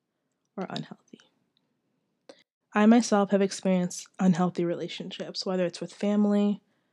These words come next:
friends, or romantically. And it stinks. And not knowing your self-worth affects how you handle the situation. For me personally,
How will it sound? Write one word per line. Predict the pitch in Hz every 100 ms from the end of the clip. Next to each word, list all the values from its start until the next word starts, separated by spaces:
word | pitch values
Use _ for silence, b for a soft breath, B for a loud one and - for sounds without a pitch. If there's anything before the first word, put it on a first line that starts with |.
| _ _
friends, | 190 180 175 180 - - _ _ -
or | 190
romantically. | 170 160 - 180 185 - 170 _ _ _ _ _ _ _ _ _ _ _
And | 196
it | 196 -
stinks. | - 214 143 - - _ _ _ _ _ _ _ _ _ _ _ -
And | 196 196 190 185 180 - _ _ -
not | 202 202 208
knowing | 214 220 226 220
your | 208
self-worth | - 190 185 - 175 170 190 285 - _ _ _ _ _ _ -
affects | 185 - 180 175 - - - _ _ _ _ -
how | - -
you | 185 190
handle | 180 185 170 170
the | 170
situation. | - 170 170 156 151 - 160 180 _ _ _ _ _ _ _ _
For | - 208
me | 190 190 190
personally, | - - 196 202 233 233 240 247 254